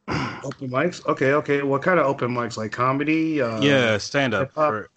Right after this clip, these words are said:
Speaker 1: comedy. Yeah, I went down to Flappers. And, um,
Speaker 2: Nice. Anything good?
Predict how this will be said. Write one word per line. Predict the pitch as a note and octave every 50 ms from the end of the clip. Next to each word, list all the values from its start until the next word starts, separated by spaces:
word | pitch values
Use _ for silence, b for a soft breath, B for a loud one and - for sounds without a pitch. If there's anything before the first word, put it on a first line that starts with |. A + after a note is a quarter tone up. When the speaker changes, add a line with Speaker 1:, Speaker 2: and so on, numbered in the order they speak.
| _ - _
Speaker 1:
comedy. | - B2+ B2 A#2+ A2 G2+
Yeah, | G2+ G#2 G#2+
I | G2+
went | G2 G#2 G2+
down | - A#2 G#2 G2
to | F#2
Flappers. | - - G#2+ G#2+ G2+ - F2 F2 E2+ - - - - - _ -
And, | - F#2+ F#2 F#2 F#2 F2+
um, | F2+ -
Speaker 2:
Nice. | - A3 A3+ E3 - C#3+
Anything | C#3 C#3+ C#3 - D3 C#3+
good? | C3 D3 E3+ G3+ G3+